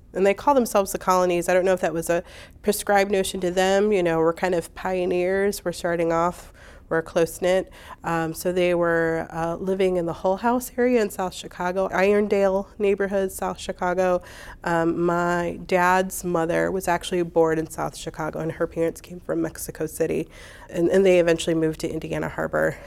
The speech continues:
as well. And then Indiana Harbor and Gary. So those were the Mexican colonies. There's two waves that came into Indiana Harbor.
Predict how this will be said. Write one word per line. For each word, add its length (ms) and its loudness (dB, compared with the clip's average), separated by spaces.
as 260 -4
well. 320 -4
And 160 4
then 320 6
Indiana 440 0
Harbor 340 2
and 260 -2
Gary. 600 -6
So 160 0
those 280 4
were 140 2
the 100 2
Mexican 520 -2
colonies. 560 0
There's 260 2
two 240 0
waves 300 6
that 120 -4
came 220 2
into 300 2
Indiana 420 0
Harbor. 480 0